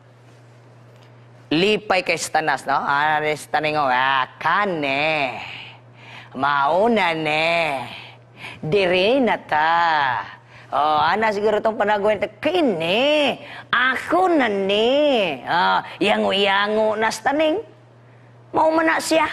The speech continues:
Magyango-yango ba rin nagtagaan na ganin nagtsansa? Oh, ato-ato dito, oh. Ato-ato nga simbahan. Sulay nag-uyog diha. Di ba di yun na matandog? Yung taning, sure ka? Ha? Ana, man yun na niya.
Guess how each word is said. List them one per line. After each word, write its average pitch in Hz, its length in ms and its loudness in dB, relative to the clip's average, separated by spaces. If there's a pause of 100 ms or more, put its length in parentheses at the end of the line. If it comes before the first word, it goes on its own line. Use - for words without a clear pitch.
(560)
Magyango-yango 311 760 2
ba 302 80 2
rin 302 200 4
nagtagaan 294 560 2
na 311 80 2
ganin 294 260 2
nagtsansa? 277 540 0
Oh, 285 160 4
ato-ato 277 600 2
dito, 262 220 0
oh. 233 180 2 (540)
Ato-ato 294 580 0
nga 277 120 0
simbahan. 233 440 0 (220)
Sulay 311 420 2
nag-uyog 330 560 2
diha. 277 240 2 (460)
Di 302 80 0
ba 311 160 2
di 339 100 2
yun 330 160 2
na 320 80 2
matandog? 311 480 0
Yung 208 240 0
taning, 196 320 0
sure 170 720 0
ka? 196 560 0 (1040)
Ha? 156 240 2 (640)
Ana, 170 380 0
man 185 100 0
yun 185 140 0
na 180 100 2
niya. 196 200 2